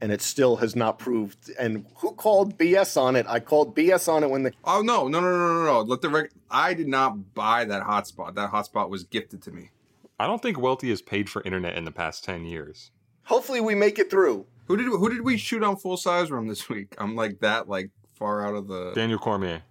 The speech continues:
Speaker 1: Oh, how was he?
Speaker 3: It was a treat.
Speaker 1: I love Cormier. Did he talk about the magazine he used to get his sneakers from?
Speaker 3: Finger Hut.
Speaker 1: Yes. Yep.
Speaker 2: That was, uh, that was another barn burner as Brendan Dunn coming back from vacation.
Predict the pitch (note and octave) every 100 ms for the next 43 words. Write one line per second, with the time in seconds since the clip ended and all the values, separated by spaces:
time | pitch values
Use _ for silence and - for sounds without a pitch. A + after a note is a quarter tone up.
0 | _ G3 G#3+ B3 D#4 - B3 D3+ G#2 -
1 | - A#2+ A#2+ A2 A#2 F2 - F3+ G#3 B3
2 | - G3+ D#3+ C#3 A2+ F2 - - D3+ D#3+
3 | F3+ F3 F#3 F3+ F3 E3 E3+ E3+ E3+ F3+
4 | D#3+ F3 - D#3+ F3+ E3 D#3+ F3+ F3+ F#3+
5 | E3+ - - - F3 F#3+ F#3 - D#3+ D3+
6 | F#2+ E2+ - _ D3 G#3 - - - _
7 | _ B2+ E3 - _ _ B2 C#3 D#3 C3+
8 | D3+ D3 B2+ C3+ F3 F#3+ F3 D#3 D#3 D3
9 | C#3+ A#2+ G2 A#2+ A#2+ B2 A#2 A2+ A#2 A#2
10 | A#2 A#2+ A2+ _ - G#2 G#2 G2+ G2 -
11 | - _ _ _ _ - A#2+ B2 G#2+ A#2
12 | A2+ A#2+ A#2 G2+ A2+ A#2+ - A#2 G#2 F#2+
13 | F#2+ G2+ - C3 C#3 - F2+ G2